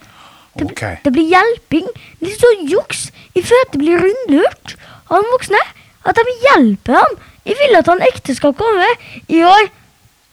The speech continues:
Speaker 1: Så ønsker vi noe, Jonas. Håper at du hører på dette. Kom med den ekte!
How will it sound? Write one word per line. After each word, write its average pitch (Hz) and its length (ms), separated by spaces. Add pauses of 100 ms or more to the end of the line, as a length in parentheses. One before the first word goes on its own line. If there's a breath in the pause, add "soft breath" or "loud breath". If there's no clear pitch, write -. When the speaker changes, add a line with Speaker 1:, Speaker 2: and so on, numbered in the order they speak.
Speaker 1:
Så - 140
ønsker 339 320
vi 240 60
noe, 220 120
Jonas. 233 420 (300 soft breath)
Håper 269 280
at 240 60
du 269 60
hører 233 120
på 220 100
dette. 226 220 (420 loud breath)
Kom 294 440 (280 loud breath)
med 240 380
den 320 280
ekte! 381 600